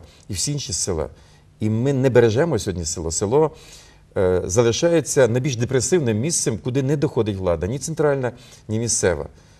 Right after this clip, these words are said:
Ні дороги, ні лікарні, ні фапи,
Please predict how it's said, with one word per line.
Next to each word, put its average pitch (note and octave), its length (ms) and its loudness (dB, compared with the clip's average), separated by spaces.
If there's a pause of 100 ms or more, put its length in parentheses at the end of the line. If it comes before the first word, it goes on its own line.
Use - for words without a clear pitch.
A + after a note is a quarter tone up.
(280)
Ні C#3 120 2
дороги, A#2 420 8
ні A#2 120 0
лікарні, F#2+ 560 2
ні A#2 160 -4
фапи, G2+ 540 2